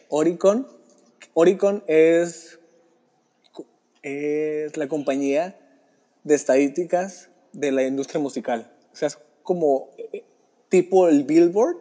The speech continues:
pero no es el Billboard. O sea, son los que te dan los premios, que te, los premios, no, los discos de oro, de platino, los que llevan las cuentas.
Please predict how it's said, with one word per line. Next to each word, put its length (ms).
pero 160
no 120
es 100
el 100
Billboard. 360
O 80
sea, 140
son 160
los 140
que 100
te 120
dan 100
los 140
premios, 720
que 80
te, 100
los 160
premios, 260
no, 180
los 520
discos 380
de 100
oro, 400
de 100
platino, 480
los 140
que 100
llevan 180
las 120
cuentas. 480